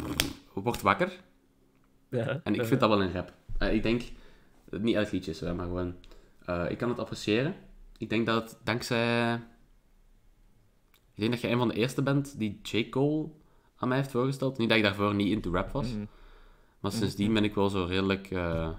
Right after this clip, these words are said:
Speaker 1: redelijk serie-, eh, serieuzer bezig ermee. Met zo een beetje
Speaker 2: Oké.
Speaker 1: alles sample, alles een beetje voelen van wat, wat vind ik goed, wat vind ik niet goed. Eh,
Speaker 2: Dat is, is wel een hele eer gewoon, om dat te,
Speaker 1: ja, maar
Speaker 2: dat
Speaker 1: niet
Speaker 2: te
Speaker 1: dat ik
Speaker 2: mogen
Speaker 1: daarvoor
Speaker 2: doen.
Speaker 1: niet,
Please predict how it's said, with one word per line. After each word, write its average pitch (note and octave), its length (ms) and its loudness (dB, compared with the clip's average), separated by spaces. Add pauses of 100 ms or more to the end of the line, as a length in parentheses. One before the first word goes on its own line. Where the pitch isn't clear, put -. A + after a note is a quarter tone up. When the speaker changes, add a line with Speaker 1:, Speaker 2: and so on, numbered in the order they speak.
(1400)
Speaker 1:
redelijk F#2 380 -2
serie-, - 320 -4
eh, D#2 220 -2
serieuzer F2+ 440 0
bezig D#2+ 280 -4
ermee. D#2+ 300 -4 (760)
Met - 160 -8
zo E2+ 120 -2
een D#2 80 -4
beetje D#2+ 180 -2
Speaker 2:
Oké. - 80 -2
Speaker 1:
alles E2+ 200 -2
sample, F2+ 380 0
alles F#2+ 160 2
een F#2+ 80 -2
beetje F2 200 -2
voelen F2 320 0
van E2 160 2
wat, E2 160 4 (140)
wat F2 120 -2
vind F2+ 120 4
ik E2 80 4
goed, - 100 4
wat F2 100 4
vind F2 140 2
ik D#2+ 60 -4
niet E2+ 160 0
goed. F2 200 4 (840)
Eh, - 80 -10 (1600)
Speaker 2:
Dat - 120 -20
is, - 180 -20
is - 140 -20
wel A2 120 -4
een A2 80 -4
hele A2 260 0
eer A2 220 -2
gewoon, G#2+ 380 -4 (160)
om A#2+ 140 -8
dat A2+ 140 -8
te, A#2+ 80 -4
Speaker 1:
ja, A#2 60 6
maar A#2+ 100 8
Speaker 2:
dat G2 80 6
Speaker 1:
niet G#2 120 4
Speaker 2:
te G#2 60 4
Speaker 1:
dat G2+ 100 8
ik - 60 -
Speaker 2:
mogen E2+ 100 0
Speaker 1:
daarvoor F2+ 200 4
Speaker 2:
doen. F2+ 80 0
Speaker 1:
niet, E2+ 320 0